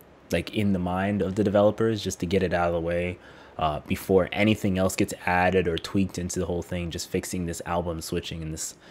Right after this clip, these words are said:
song switching to different albums and just being able to see your track listings on different albums, 'cause that's a major feature that doesn't work at all.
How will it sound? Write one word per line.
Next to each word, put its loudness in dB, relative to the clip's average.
song 6
switching 2
to -2
different -2
albums 0
and -6
just -6
being -4
able -4
to -10
see 2
your -6
track 0
listings -6
on -6
different -6
albums, -6
'cause -8
that's 0
a -4
major 4
feature 0
that -4
doesn't -2
work -4
at -4
all. -4